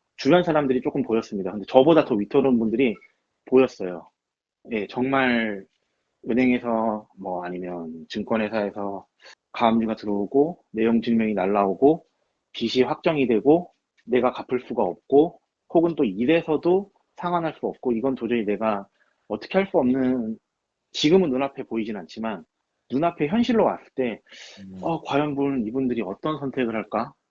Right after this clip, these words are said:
Speaker 1: 예, 이 생각이 들기 때문에. 그리고 제가 듣고 알기로는 고액의 자산가분들 아니면 좀 명망 있는 인맥 있는 분들은 변호사를 통해서든 뭐 법무사를 통해서든 로펌을 통해서든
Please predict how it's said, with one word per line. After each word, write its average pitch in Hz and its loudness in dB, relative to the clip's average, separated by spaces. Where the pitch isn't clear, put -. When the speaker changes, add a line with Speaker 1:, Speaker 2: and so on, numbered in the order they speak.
Speaker 1:
예, 113 0
이 - -4
생각이 147 2
들기 107 -6
때문에. 113 -4
그리고 175 4
제가 120 0
듣고 113 0
알기로는 110 0
고액의 135 4
자산가분들 113 -4
아니면 117 -6
좀 107 -2
명망 113 0
있는 104 -2
인맥 104 -2
있는 107 -2
분들은 131 -4
변호사를 110 -2
통해서든 113 -4
뭐 85 -10
법무사를 110 -2
통해서든 120 -2
로펌을 113 0
통해서든 117 -6